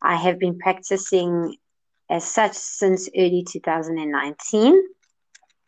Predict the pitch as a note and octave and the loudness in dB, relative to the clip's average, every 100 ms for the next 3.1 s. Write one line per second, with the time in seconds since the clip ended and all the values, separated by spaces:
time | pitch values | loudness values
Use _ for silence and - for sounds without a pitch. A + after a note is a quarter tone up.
0 | - F3 E3 D#3+ D#3+ - - G3+ F3+ F3+ | -12 -6 -4 -4 -6 -10 -8 0 0 2
1 | B3 A#3 - G#3+ G3+ F#3 F3+ F3 - F3 | 2 2 2 2 4 6 4 2 2 0
2 | D#3+ F3 E3 E3+ E3+ D#3+ - D#3+ D#3+ D3+ | 2 -2 0 0 0 -2 -10 -10 -8 -10
3 | - | -14